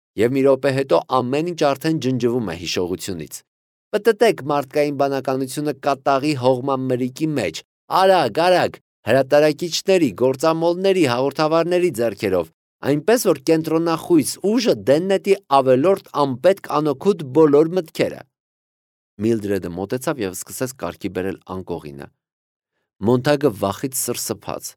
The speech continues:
սիրտը նվաղեց, երբ կնոջ ձեռքերը կպան բարձին։ Ահա նա քաշում է իր ուսից, փորձելով մի փոքր բարձրացնել, որ ինչպես հարկն է թափ տալով բարձը, նորից մեջքի ետևը դնի։ Հիմա գուցե կգոռա ու զարմանքից կչռի աչքերը կամ պարզապես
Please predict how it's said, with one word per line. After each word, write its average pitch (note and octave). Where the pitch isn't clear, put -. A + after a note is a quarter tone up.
սիրտը E3
նվաղեց, A#2
երբ G2+
կնոջ A2+
ձեռքերը G2+
կպան G#2+
բարձին։ F2+
Ահա F#2+
նա G#2+
քաշում G2
է F#2+
իր F2+
ուսից, C3+
փորձելով C#3
մի C3+
փոքր E3
բարձրացնել, C3+
որ B2
ինչպես A#2+
հարկն D#3+
է D#3+
թափ D#3+
տալով G2+
բարձը, E3
նորից F3
մեջքի B2+
ետևը F2
դնի։ D2+
Հիմա G2
գուցե A2+
կգոռա C3+
ու C3
զարմանքից C3+
կչռի F3+
աչքերը G2
կամ G#2
պարզապես C3